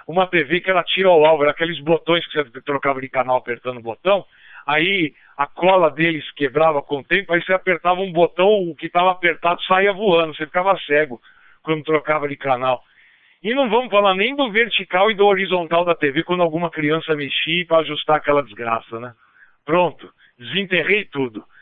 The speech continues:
Mas já são vinte e uma horas e cinquenta e nove minutos. Vou começar a passar a palavra pro, pros colegas pra fazerem as suas considerações finais e com certeza a gente tem que voltar nesse,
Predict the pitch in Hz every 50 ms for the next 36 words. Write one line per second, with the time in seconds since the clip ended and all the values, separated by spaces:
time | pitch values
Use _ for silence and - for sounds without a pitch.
0 | - _ _ _ _ _ _ _ _ _ _ - 175 185 202 185 160 - 165 170
1 | 165 - - 185 190 185 175 147 135 175 190 175 - - 175 170 160 151 147 156
2 | 156 151 143 131 - 139 131 123 - - 135 135 123 139 139 127 - 127 127 127
3 | 131 135 120 113 117 117 117 131 180 214 233 226 - - - - - - - -
4 | _ _ _ _ _ _ _ _ _ _ 127 143 - 160 151 151 139 - 160 160
5 | 160 156 - 143 143 143 - 147 139 135 - 135 127 127 131 131 123 113 113 -
6 | - 120 107 - _ _ _ _ _ - 127 127 - - 131 127 131 143 151 151
7 | 147 - - - 139 139 131 113 104 - _ _ _ _ _ 139 139 127 120 139
8 | 147 151 147 139 131 - - 139 139 127 117 - - - _ _ - _ _ _
9 | 135 147 156 147 156 143 135 147 143 139 135 - 139 139 139 - - 127 127 131
10 | 151 170 160 147 - - 170 180 175 - 185 156 - - 151 170 160 160 151 143
11 | 160 156 147 - - 190 117 - _ _ _ _ _ _ _ _ _ _ _ 151
12 | 156 - 156 160 143 156 151 139 131 - 147 143 139 139 143 139 131 - - -
13 | 131 120 101